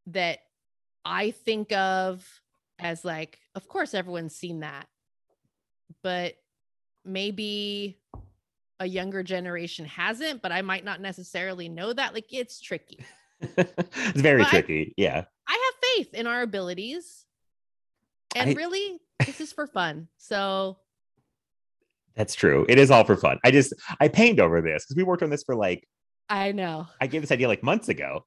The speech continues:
Speaker 2: And then <laughs> we, I was like, "I'm having a tough time narrowing this down." I just told you before we started recording, I had, like, thirty movies in a giant list. I was, like,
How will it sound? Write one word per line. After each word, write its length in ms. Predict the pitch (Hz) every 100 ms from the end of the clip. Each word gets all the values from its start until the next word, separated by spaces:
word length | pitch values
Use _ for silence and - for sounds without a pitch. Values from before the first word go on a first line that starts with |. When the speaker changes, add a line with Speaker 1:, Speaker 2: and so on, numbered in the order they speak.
| -
Speaker 2:
And 160 | 160
then 100 | 175 170
<laughs> 180 | 214 -
we, 80 | 214 - 381 - 349 330
I 140 | 147
was 180 | 143 143
like, 160 | 127 -
"I'm 100 | -
having 200 | 233 131
a 40 | 101
tough 200 | 113 95
time 360 | 135 127 95 90
narrowing 260 | 110 104
this 140 | 95 -
down." 260 | 120 104 90
I 120 | 123
just 160 | 123
told 220 | - 117 110
you 100 | 117
before 180 | 104
we 80 | 98
started 160 | 92 92
recording, 320 | 82 120 104
I 80 | 90
had, 160 | 101 90
like, 140 | 87 _ _ _
thirty 240 | 127 127 120
movies 380 | 110 127 95 87
in 60 |
a 60 | 90
giant 320 | 104 101 87
list. 260 | 107 101 -
I 60 |
was, 240 | 95 85 -
like, 160 | 87